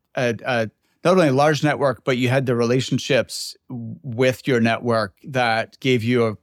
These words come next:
a, like, a, a, a very fast start when you, when you s-, launched the business. Let's switch gears a little bit then, Pat, and, um, talk about how you have kind of created those systems and processes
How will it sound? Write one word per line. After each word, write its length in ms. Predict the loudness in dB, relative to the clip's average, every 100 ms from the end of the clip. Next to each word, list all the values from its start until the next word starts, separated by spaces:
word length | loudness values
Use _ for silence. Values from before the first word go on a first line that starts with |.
| -10
a, 100 | -6
like, 260 | -6 -4
a, 300 | -6 -6 -8 -12 _ _ _ _ _ _ _ _
a, 240 | -10 -6 -4
a 60 | -2
very 480 | 2 2 4 2 0
fast 480 | -4 -2 -2 -2
start 440 | -2 2 2 0 -2
when 160 | -2
you, 380 | 0 0 -2 -6
when 180 | -6 -2
you 80 | -2
s-, 220 | -4 -10 -4
launched 280 | -4 -4
the 60 | -4
business. 460 | -4 -2 -4 -6 -12 _ _ _ -2
Let's 200 | -2 0
switch 280 | -4 -6 0
gears 240 | 2 2
a 60 | 2
little 120 | 2
bit 160 | 2 0
then, 220 | 0 0
Pat, 340 | 0 0 -2 -2
and, 440 | 0 2 0 2
um, 640 | 2 4 4 4 2 0 -4 _ _ _
talk 300 | -2 0 -2
about 680 | -2 0 0 0 -4 -12 -14 _ _ _ _ _
how 540 | -6 0 2 4 2
you 300 | 0 -2 -2
have 460 | 0 0 0 -2 -4
kind 200 | -4 -4
of 120 | -4
created 540 | -6 -4 0 2 0 0
those 240 | -2 -2
systems 880 | -4 -4 -2 -2 2 2 2 -2 -12 _ _ _
and 160 | -6 -4
processes 1120 | 0 0 0 -2 -4 -2 -2 0 -2 -6 -12